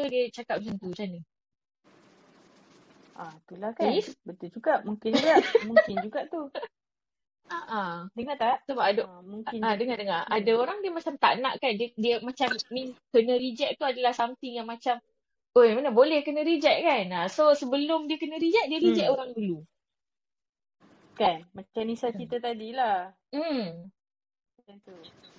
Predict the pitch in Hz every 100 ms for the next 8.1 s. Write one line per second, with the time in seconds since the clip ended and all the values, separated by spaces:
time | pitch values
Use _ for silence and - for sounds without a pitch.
0 | _ 294 - 427 587 - 587 605 453 571
1 | 571 - 453 - - - 453 - 359 285
2 | 294 277 - - - 254 - 403 539 523
3 | 427 302 330 359 330 349 320 349 330 320
4 | 302 269 285 285 277 269 262 262 254 254
5 | 262 226 226 214 233 _ 262 233 233 226
6 | 214 190 151 - 233 220 214 214 214 -
7 | - - _ 208 202 202 196 - 214 208